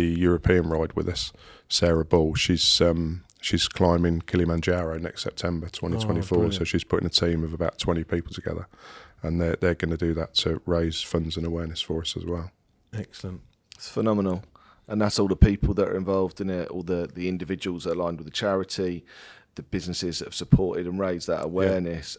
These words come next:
Speaker 3: And <clears throat> that's a, that's a hu-, a, a huge community born out of, obviously, a, a hugely tragic scenario, but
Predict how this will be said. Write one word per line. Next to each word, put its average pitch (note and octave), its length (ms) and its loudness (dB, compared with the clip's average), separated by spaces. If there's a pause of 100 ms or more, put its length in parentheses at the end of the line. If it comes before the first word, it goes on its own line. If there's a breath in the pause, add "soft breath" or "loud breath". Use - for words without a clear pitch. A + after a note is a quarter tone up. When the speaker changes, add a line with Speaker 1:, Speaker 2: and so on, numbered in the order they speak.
Speaker 3:
And E2 440 -6 (400 soft breath)
<clears throat> - 340 -20
that's A2 580 2
a, F#2 360 4
that's G#2+ 220 0
a F#2+ 80 0
hu-, - 600 -12 (180)
a, E2 120 -8 (100)
a F2+ 60 -4
huge F#2+ 800 -4
community F2 720 -2 (120)
born F2+ 280 2
out D#2 160 -4
of, E2 260 -10 (180)
obviously, - 300 -12 (400)
a, - 40 -10
a - 20 -8
hugely D#2+ 500 -6 (180)
tragic F2+ 380 -6
scenario, E2 720 -2
but F#2 240 -2